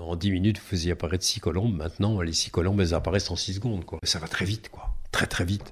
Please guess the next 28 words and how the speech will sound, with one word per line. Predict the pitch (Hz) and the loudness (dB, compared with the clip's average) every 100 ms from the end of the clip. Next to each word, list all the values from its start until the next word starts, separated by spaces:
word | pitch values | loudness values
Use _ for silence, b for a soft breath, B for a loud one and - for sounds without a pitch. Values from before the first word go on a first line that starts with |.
| - | -2
Les | 101 98 | 4 4
vrais | 90 120 | 6 8
magiciens, | 117 107 104 - 135 117 98 | 10 8 8 6 6 8 6
les | 92 | 6
gens | 90 107 | 6 6
qui | 98 - | 4 6
réussissent | 92 92 - 107 - | 6 6 6 4 4
maintenant, | 85 - 143 156 123 B B B - | 4 6 8 8 6 B B B 0
euh, | 87 87 | 4 6
dans, | 90 80 | 4 4
dans, | 92 | 4
dans | 87 90 | 6 4
cette | - 95 82 | 4 0 2
magie-là, | 85 82 92 135 113 | 4 4 6 8 6
sont, | - 80 80 | 4 0 -2
sont | - 76 | -4 -2
des | 80 | 2
vrais | 101 | 4
techniciens, | - 98 101 95 120 90 | 4 2 2 4 4 2
quoi. | - 78 76 | 0 -2 2
Des | 87 | 4
gens | 104 101 | 6 6
qui | 85 | 6
ont | |
une | 87 | 6
formation | - 90 85 - 101 | 4 2 4 6 4
de | 82 | 4
base. | 87 101 80 | 6 4 4